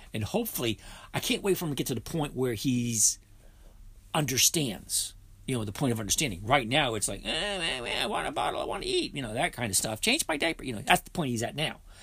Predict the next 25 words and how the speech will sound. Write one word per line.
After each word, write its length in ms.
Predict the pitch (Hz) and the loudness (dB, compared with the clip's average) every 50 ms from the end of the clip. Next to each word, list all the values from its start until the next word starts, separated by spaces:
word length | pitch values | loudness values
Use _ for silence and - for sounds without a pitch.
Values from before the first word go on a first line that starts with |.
| - - - - - | -18 -18 -12 0 4
As 180 | 202 214 190 | 4 6 6
he 60 | 185 - | 4 2
progresses 420 | - - 175 156 - - 104 101 | 2 2 2 2 2 2 0 -2
older, 540 | - - 185 202 202 151 117 104 104 113 113 - - - | 0 4 6 6 6 6 2 -4 -6 -8 -10 -14 -12 -6
I 60 | - 131 | -4 -4
hope 160 | 139 151 - | -2 -2 -2
he 60 | 127 | -2
gets 140 | 123 110 - | -2 -2 -2
more 220 | 120 120 113 110 | -2 -2 0 0
and 100 | 107 104 | -2 -2
more 240 | 113 113 107 107 107 | 0 0 0 -2 -2
involved 800 | - 104 101 90 - 113 113 107 101 101 98 92 92 104 - - | -4 -6 -6 -4 -2 0 2 4 4 4 2 2 0 -6 -8 -8
with 140 | 123 - | -8 -6
what 80 | - 98 | -4 -4
his 100 | 95 - | -4 -4
grandfather 640 | - - 104 110 113 107 - 98 90 90 90 80 80 | -4 -2 -2 -2 -2 -2 -4 -6 -6 -6 -6 -6 -8
is 160 | 82 82 - | -4 -4 -4
doing. 360 | - 107 87 85 82 87 95 - - - - - - - - - - - - - - - - - | -2 -2 -4 -4 -4 -6 -8 -10 -14 -18 -18 -18 -18 -18 -18 -18 -18 -16 -16 -16 -18 -18 -14 -8
And, 280 | - 104 98 95 92 95 | -6 -4 -4 -4 -4 -4
uh, 260 | 87 87 87 87 80 76 - - - - - - - - - - - - - - - - - | -4 -2 -2 -4 -6 -8 -12 -16 -18 -20 -20 -20 -20 -20 -20 -20 -20 -20 -20 -14 -12 -12 -10
hopefully 380 | - - 139 160 - - 123 | -6 -6 -4 -4 -2 -2 0
he'll 120 | 113 127 120 | 0 0 2
be 120 | 120 110 | 0 0
better 240 | 101 123 113 110 117 | 0 -2 -2 0 -2
off 400 | 113 92 85 - - - - - | -2 -4 -4 -8 -10 -12 -14 -18